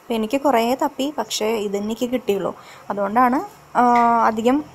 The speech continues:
ഭംഗിയിൽ കിട്ടാണ്ടിരുന്നത്. എന്നാലും ഈ ബ്രെഡിൻ്റെ പൊടിയിൽ കോട്ട് ചെയ്ത് വരുമ്പോൾ ഒന്നും അറിയില്ല, അടിപൊളിയായിട്ട് തന്നെ ഇരിക്കുകയും ചെയ്യും. വളരെ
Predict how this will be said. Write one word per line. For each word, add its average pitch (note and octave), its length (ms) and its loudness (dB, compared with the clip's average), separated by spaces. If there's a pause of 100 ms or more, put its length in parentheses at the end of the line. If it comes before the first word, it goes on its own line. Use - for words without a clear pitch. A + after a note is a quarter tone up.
(160)
ഭംഗിയിൽ C4 540 6
കിട്ടാണ്ടിരുന്നത്. G3+ 580 2
എന്നാലും G3 300 -2 (100)
ഈ - 20 2 (120)
ബ്രെഡിൻ്റെ G#3+ 520 0
പൊടിയിൽ A3 300 6 (100)
കോട്ട് C#4 180 4
ചെയ്ത് A#3+ 180 2
വരുമ്പോൾ A#3 340 4
ഒന്നും G#3+ 340 -2
അറിയില്ല, E3+ 320 0 (520)
അടിപൊളിയായിട്ട് G#3+ 580 2
തന്നെ A3 140 -2 (120)
ഇരിക്കുകയും G3 400 -6
ചെയ്യും. F3+ 240 -8 (560)
വളരെ A3 320 2